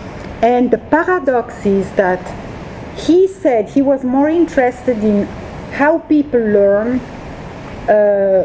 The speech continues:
why people think of, let's say, scientific phenomenon in certain ways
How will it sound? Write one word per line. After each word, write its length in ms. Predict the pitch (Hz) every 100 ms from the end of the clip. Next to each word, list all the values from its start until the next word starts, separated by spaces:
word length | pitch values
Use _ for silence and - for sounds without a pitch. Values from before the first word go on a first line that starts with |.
| 190
why 360 | 196 247 294
people 340 | 302 320 320 226
think 500 | - - 311 311 302
of, 220 | 226 196 - 208
let's 240 | 208 208
say, 240 | 226 202 196 -
scientific 760 | - 254 269 269 247 - 247 - - -
phenomenon 800 | 233 226 226 226 220 202 202 175 - - - -
in 120 | 220
certain 640 | 214 - 294 302 294 269 240
ways 440 | 226 233 233 233